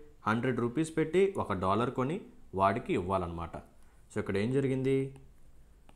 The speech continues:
ట్వంటీ రూపీస్ నాకు ఎక్స్ట్రా బర్డెన్ పెరిగింది. ఓకేనా? ట్వంటీ రూపీస్ ఎక్స్ట్రా బర్డెన్ పెరిగింది. నేను వాడికి ఇంట్రెస్ట్ పే చేశాను,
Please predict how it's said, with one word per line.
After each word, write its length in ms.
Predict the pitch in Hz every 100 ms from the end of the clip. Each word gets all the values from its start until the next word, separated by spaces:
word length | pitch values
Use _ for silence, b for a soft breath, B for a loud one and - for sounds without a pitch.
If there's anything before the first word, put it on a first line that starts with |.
| - - - -
ట్వంటీ 400 | 113 110 131 143 127
రూపీస్ 380 | 117 - 143 139 117 107 113 - - 101
నాకు 220 | 101 139 160 -
ఎక్స్ట్రా 320 | 92 - 143 131 104
బర్డెన్ 300 | 98 110 139 -
పెరిగింది. 400 | 95 101 98 85 - - - - - - -
ఓకేనా? 240 | 104 131 147
ట్వంటీ 220 | 123 110 113
రూపీస్ 240 | 110 143 117
ఎక్స్ట్రా 200 | 104 123 110
బర్డెన్ 220 | 110 120
పెరిగింది. 300 | 101 101 87 - b b b 110
నేను 140 | 123 123
వాడికి 260 | 123 127 127 107
ఇంట్రెస్ట్ 380 | 107 135 131 156 151
పే 80 | 139 139
చేశాను, 280 | 135 120